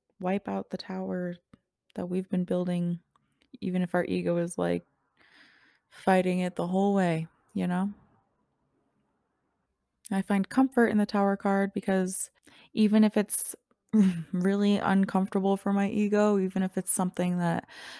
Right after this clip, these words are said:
I really don't want to be experiencing or happening, I trust that Tower experiences are, like, divinely orchestrated <laughs> so that I can get to the foundation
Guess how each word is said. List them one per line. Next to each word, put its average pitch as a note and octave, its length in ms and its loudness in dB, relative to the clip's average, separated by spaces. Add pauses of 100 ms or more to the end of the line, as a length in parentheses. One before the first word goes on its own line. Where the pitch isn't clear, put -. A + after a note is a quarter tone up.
(140)
I - 80 0
really F#3 280 2
don't F#3 300 0
want F#3 340 2 (100)
to A#3+ 120 4
be A#3+ 160 6
experiencing B3 960 4
or B3 100 4
happening, B3+ 600 4 (500)
I F#3 140 0
trust - 960 2 (1040)
that - 100 -6
Tower F3+ 400 2
experiences F3 800 -2
are, F3+ 340 4
like, E3+ 200 -2
divinely E3 800 0
orchestrated A#3 880 -2 (300)
<laughs> - 280 -18
so F#3 240 0
that E3+ 140 0
I E3+ 100 -2
can F3+ 500 -2
get - 400 -4 (840)
to G3 140 -2
the F3+ 140 2
foundation E3+ 800 -2